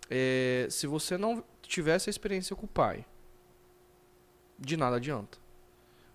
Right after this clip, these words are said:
Porque você vai correr atrás de regra de comportamento. E você vai se autoaprovar como se você fosse bom e suficiente,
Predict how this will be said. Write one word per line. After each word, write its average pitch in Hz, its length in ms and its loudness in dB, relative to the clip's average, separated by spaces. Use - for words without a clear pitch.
Porque 143 300 2
você 143 320 0
vai 123 480 4
correr 139 460 2
atrás 117 640 -2
de 156 140 -4
regra 113 260 0
de 110 80 -10
comportamento. 123 760 -8
E 131 80 -2
você 151 460 2
vai 175 160 2
se 170 220 -2
autoaprovar 135 720 0
como 143 200 -8
se - 160 -8
você 131 220 -4
fosse - 280 -6
bom 120 300 -2
e 123 60 -6
suficiente, 120 960 -4